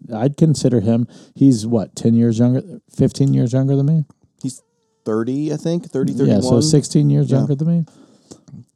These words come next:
Speaker 1: And he's probably one of my better friends.
Speaker 2: Yeah.
Speaker 1: And it's because of bourbon. And that's just how it works. And that's what bourbon's all about to me. So this was a long segue after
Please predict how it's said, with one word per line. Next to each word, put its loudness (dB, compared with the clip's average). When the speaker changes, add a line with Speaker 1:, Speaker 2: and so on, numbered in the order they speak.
Speaker 1:
And 4
he's 6
probably 0
one 2
of 2
my 0
better 2
friends. 2
Speaker 2:
Yeah. -2
Speaker 1:
And 4
it's 2
because 0
of -2
bourbon. -2
And 2
that's 0
just -2
how -2
it -2
works. -4
And 0
that's -4
what -4
bourbon's -2
all 0
about -4
to -14
me. -6
So -6
this -4
was -6
a -4
long 0
segue 0
after 0